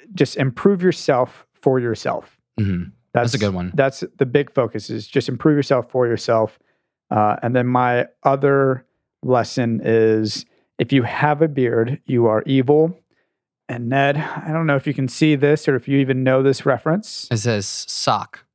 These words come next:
Speaker 1: Uh,
Speaker 2: on
Speaker 1: it
Speaker 2: your
Speaker 1: says
Speaker 2: socks.
Speaker 1: Akatsuki. I've got, for our Naruto fans out there, I might be, I, I have a beard,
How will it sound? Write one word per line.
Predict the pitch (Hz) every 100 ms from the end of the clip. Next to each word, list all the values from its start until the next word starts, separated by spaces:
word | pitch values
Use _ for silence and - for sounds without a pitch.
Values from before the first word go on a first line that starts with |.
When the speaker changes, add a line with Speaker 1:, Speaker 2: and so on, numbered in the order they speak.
| _ _
Speaker 1:
Uh, | - 143 139 135 - _ _ -
Speaker 2:
on | -
Speaker 1:
it | 110
Speaker 2:
your |
Speaker 1:
says | 156 147 147 131 120
Speaker 2:
socks. | - - _ _ _ _ -
Speaker 1:
Akatsuki. | - 160 156 - - - 104 113 113 - _
I've | - 113 123
got, | 117 113 110 - - - _
for | - 120
our | 117
Naruto | 120 127 120 127
fans | 107 104 104 104
out | 107 104
there, | 104 101 - _ _ _ _ _ _ -
I |
might | 127 143
be, | 127 127 120 131
I, | - 123
I | 120
have | 135
a | 156
beard, | 120 135 156 170